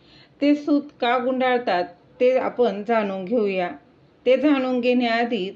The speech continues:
तुम्ही माझ्या स्वामी भक्ती चॅनलला सबस्क्राईब नक्की करा. हिंदू धर्मात वटपौर्णिमा सणाला विशेष असे महत्त्व आहे. धार्मिक मान्यतेनुसार या दिवशी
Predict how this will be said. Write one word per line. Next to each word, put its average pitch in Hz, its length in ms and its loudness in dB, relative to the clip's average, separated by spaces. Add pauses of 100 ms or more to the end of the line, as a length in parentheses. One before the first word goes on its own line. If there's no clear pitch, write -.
तुम्ही 233 260 0
माझ्या 240 520 0
स्वामी 226 400 -2
भक्ती 294 340 0
चॅनलला 208 600 -2
सबस्क्राईब - 760 -4
नक्की 208 320 -6
करा. 190 280 -4 (960)
हिंदू 269 280 2
धर्मात 285 580 0
वटपौर्णिमा 233 840 0
सणाला 240 600 -2
विशेष 277 380 -2
असे 277 260 0
महत्त्व 214 420 -6
आहे. 190 520 -6 (760)
धार्मिक 226 460 0
मान्यतेनुसार 220 880 -2
या 202 260 -2
दिवशी 190 460 -4